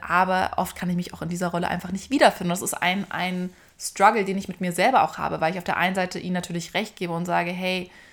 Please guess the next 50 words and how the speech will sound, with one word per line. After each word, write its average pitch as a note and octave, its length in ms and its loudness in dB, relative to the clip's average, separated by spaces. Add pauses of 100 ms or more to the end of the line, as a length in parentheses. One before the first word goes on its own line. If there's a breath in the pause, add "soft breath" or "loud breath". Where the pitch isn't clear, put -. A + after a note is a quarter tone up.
(200 loud breath)
wir F3 120 -4
sollen F3+ 260 2
wirklich F#3 240 -6
alle F#3+ 160 0
etwas F3 240 -4
fürs - 160 -10
Klima G3 300 0
tun F#3 480 -4
und E3 280 -4
das F3 160 -8
ist, - 220 -10
liegt G3 220 -4
an F3 120 0
uns. G3 280 -2
Und E3+ 80 -4
auf F3+ 80 -2
der - 100 -4
anderen F#3 160 0
Seite F3+ 200 -4
ist - 200 -6
mein F#3+ 140 0
Beruf F3 440 -4
einfach E3+ 400 -6
komplett F3+ 640 -6
widersprüchig F3 960 -4
dazu - 360 -8
und D#3 120 -6
auch D#3 140 -2
meine F3 160 -2
Persönlichkeit F#3 920 -4
irgendwo. D#3 400 -6
Und F3 160 -4
das G3 160 0
sich G#3 140 -4
selber G#3+ 260 2
einzugestehen G#3 500 -4
und F#3+ 60 -6
zu F#3+ 60 -6
sagen, F#3+ 180 0
so, F#3 100 -4
hey, G#3 460 -2 (580 loud breath)
ganz A3 280 0
ehrlich, G3+ 420 0
es - 140 -10
gibt G3+ 180 -8
Dinge, G3+ 380 -2 (640 soft breath)
da F3+ 340 4
mache G#3+ 280 -2
ich - 160 -10
ein-, G#3 520 -2